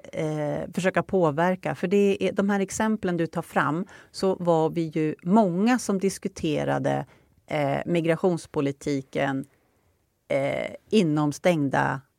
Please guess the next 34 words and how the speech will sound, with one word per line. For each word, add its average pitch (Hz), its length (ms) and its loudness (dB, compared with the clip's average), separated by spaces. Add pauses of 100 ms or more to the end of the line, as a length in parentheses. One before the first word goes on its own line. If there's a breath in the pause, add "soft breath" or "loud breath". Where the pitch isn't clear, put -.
(160)
dörrar, 175 560 6
så 135 120 -8
att 139 80 -4
säga, - 400 -2 (120)
innan 160 500 4
det 160 360 0
blev 156 260 0
offentligt 233 560 2
att - 180 -2
vi 143 100 2
bytte 151 600 -2
fot. - 460 -2 (300 loud breath)
Eh, 175 200 2
det 180 100 2
var 208 80 4
ju 202 40 4
samma 185 280 0
sak 160 240 -2
med 175 120 0
nato. 208 500 0 (260 soft breath)
Det 185 60 2
var, 190 260 4
det 190 100 0
fördes 180 440 2
ju - 20 -2
en 170 100 -2
nato-diskussion 190 920 -2
i 180 40 -2
partiet, 139 760 -4 (360 soft breath)
eh, - 180 -2
innan 196 560 4
vi 165 140 0
bytte 139 320 -2
fot. - 420 -8